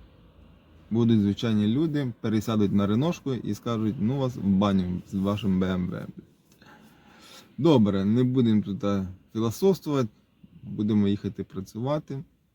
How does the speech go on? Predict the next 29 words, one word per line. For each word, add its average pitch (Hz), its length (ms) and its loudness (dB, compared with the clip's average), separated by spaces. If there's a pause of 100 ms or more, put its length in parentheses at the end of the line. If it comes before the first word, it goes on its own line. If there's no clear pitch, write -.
(640)
Старайся 104 500 -4
скрини 104 580 0
повставляти 127 880 -4 (800)
з - 100 -20
пробігом, 113 760 2
з 95 40 0
замовленнями, 104 840 2 (200)
все, 104 400 -6 (160)
і 107 120 -2
все 113 360 -4
інше. 95 340 -2
По 110 120 -4
вчорашньому 113 640 2
дню 110 280 4
вийшло 104 460 0
двадцять 98 480 -2
замовлень, 139 720 0
плюс 104 300 -6
одне 98 360 -4
на 92 180 -4
Чернігів. 135 600 -4 (1400)
Ну, 208 260 -2 (200)
таке 113 340 -2
собі, 95 440 -2 (120)
можна 98 320 0
було 92 180 0
б - 80 -10
краще, 170 520 -2
але... 123 440 -4